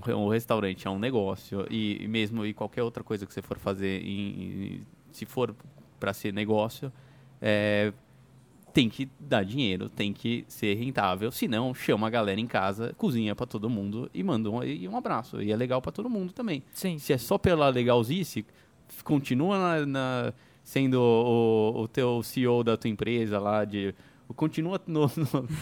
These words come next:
Speaker 1: <laughs> na, na tua agência de publicidade, não precisa abrir a cervejaria artesanal. <laughs>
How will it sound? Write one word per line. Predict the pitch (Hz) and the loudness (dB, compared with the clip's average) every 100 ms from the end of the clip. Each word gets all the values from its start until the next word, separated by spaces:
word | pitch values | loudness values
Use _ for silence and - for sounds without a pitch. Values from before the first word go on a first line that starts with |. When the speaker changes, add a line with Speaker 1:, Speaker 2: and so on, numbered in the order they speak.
| - 147 | -8 0
Speaker 1:
<laughs> | |
na, | 131 160 143 - - - | 2 2 0 -2 -10 2
na | 131 131 | 4 6
tua | 151 | 8
agência | 131 135 131 | 8 6 2
de | 123 | -2
publicidade, | 117 110 113 107 87 87 87 92 113 - _ _ - | 0 0 0 2 0 0 -2 -6 -10 -12 _ _ -6
não | 151 220 | 0 2
precisa | 220 143 139 120 | 2 0 0 4
abrir | 107 104 | 4 4
a | 101 | 4
cervejaria | 104 101 104 98 101 | 2 2 4 4 2
artesanal. | 98 - 92 95 90 90 98 123 - - - - - - | 0 0 2 2 2 -2 -2 -6 -16 -14 -14 -14 -14 -4
<laughs> | - - 151 - | -2 -2 -6 -8